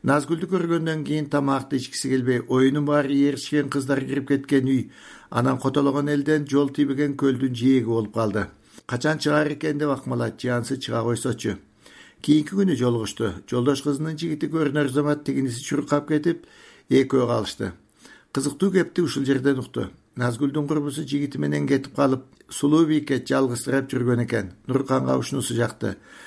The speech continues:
Кыздын сыр жашырбаган ачыктыгы экөөнүн кадыресе жакындаштырып койду окшойт. Кеп ачык кетти. Нуркан куулук шумдугу жок баягы кызды кыйладан бери билгеси бир татынакай кыз түшүнө кирип, аны кууп жете албай кыйналып жатып ойгонуп кеткенин айтып ийди.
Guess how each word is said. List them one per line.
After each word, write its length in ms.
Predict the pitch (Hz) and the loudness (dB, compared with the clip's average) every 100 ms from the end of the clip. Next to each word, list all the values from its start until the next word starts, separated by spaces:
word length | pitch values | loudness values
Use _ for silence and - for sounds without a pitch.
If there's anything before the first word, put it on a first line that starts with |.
| - - | -20 -4
Кыздын 360 | - 139 143 147 | 0 4 4 2
сыр 200 | 147 143 | 2 2
жашырбаган 560 | 151 131 147 147 151 147 | 2 2 2 2 2 0
ачыктыгы 480 | 151 - - 139 143 - 135 | -2 -6 -4 0 0 0 0
экөөнүн 360 | 135 139 139 | 4 4 4
кадыресе 500 | 127 135 139 127 135 | 2 -2 0 -2 -2
жакындаштырып 720 | 131 127 123 127 117 - 120 127 | 0 0 0 -2 -2 -2 -4 0
койду 220 | 123 120 | 0 0
окшойт. 340 | 113 117 104 - _ _ _ - | -2 -2 -4 -10 _ _ _ 2
Кеп 280 | 143 170 - _ | 4 4 -2 _
ачык 400 | - 120 - - | -2 -2 -4 -10
кетти. 400 | - 113 - 101 92 - _ - - - - | -8 -8 -8 -12 -12 -20 _ -20 -20 -8 0
Нуркан 420 | 135 - 151 - | 0 2 0 0
куулук 380 | 147 160 156 131 | -2 -2 -2 -4
шумдугу 360 | 156 147 143 | -4 -2 0
жок 200 | 143 147 147 | 0 0 2
баягы 380 | 143 143 139 | 2 4 2
кызды 300 | 131 147 127 - | 0 2 0 0
кыйладан 440 | - 139 139 139 143 | 0 2 4 2 2
бери 200 | 147 151 | 2 2
билгеси 520 | 143 151 147 139 151 | 0 2 2 2 0
бир 280 | - 170 156 | 0 0 0
татынакай 600 | 151 143 139 139 147 139 | -2 -2 -2 0 0 0
кыз 240 | - 143 147 | 0 -4 -4
түшүнө 360 | - - 139 | -8 -2 0
кирип, 200 | 143 143 - _ - - - - | 2 0 -4 _ -20 -20 -20 -4
аны 220 | 127 143 | 0 2
кууп 340 | 143 143 151 151 | 2 4 4 2
жете 220 | 147 143 | 0 2
албай 260 | 139 143 | 2 0
кыйналып 460 | 143 143 139 139 139 | 0 0 0 0 0
жатып 260 | 143 139 143 | -2 0 2
ойгонуп 460 | 147 139 135 127 | 4 4 2 0
кеткенин 420 | 135 131 127 120 120 | -4 -2 -2 0 0
айтып 300 | 113 117 117 | -2 0 0
ийди. 280 | 107 104 | 0 -2